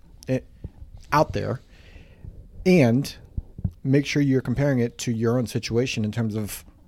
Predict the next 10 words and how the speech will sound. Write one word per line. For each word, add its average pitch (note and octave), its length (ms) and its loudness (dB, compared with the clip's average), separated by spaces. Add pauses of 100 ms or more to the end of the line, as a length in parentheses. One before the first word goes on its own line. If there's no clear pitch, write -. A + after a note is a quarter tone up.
(360)
why A2 340 0
are A#2+ 100 6
we, A2+ 380 0
why A#2+ 320 2
would C3+ 240 2
you A#2 80 0
want A2 440 -4 (680)
an G2+ 160 -4
income G#2 340 -4
annuity? F2+ 440 -8